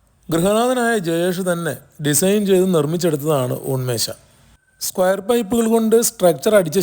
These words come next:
ശേഷം പൈൻ മരത്തിൻ്റെ തടികൾ ഉപയോഗിച്ചാണ് ഊൺമേശയുടെ നിർമ്മാണം.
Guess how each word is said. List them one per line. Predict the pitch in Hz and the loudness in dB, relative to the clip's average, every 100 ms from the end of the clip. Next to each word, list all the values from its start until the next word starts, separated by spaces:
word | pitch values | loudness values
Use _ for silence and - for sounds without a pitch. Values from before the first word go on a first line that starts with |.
| 165 | 2
ശേഷം | 139 151 131 110 - _ _ _ _ _ _ _ - | 2 0 -4 -8 -16 _ _ _ _ _ _ _ 4
പൈൻ | 170 180 | 4 6
മരത്തിൻ്റെ | 226 220 202 214 208 | 4 4 4 2 6
തടികൾ | 202 165 196 | 6 6 2
ഉപയോഗിച്ചാണ് | 190 190 185 185 180 156 135 - - | 4 6 6 4 2 2 0 -4 -4
ഊൺമേശയുടെ | 151 165 170 160 151 151 | -2 0 0 2 0 -2
നിർമ്മാണം. | 120 117 110 | -2 -6 -8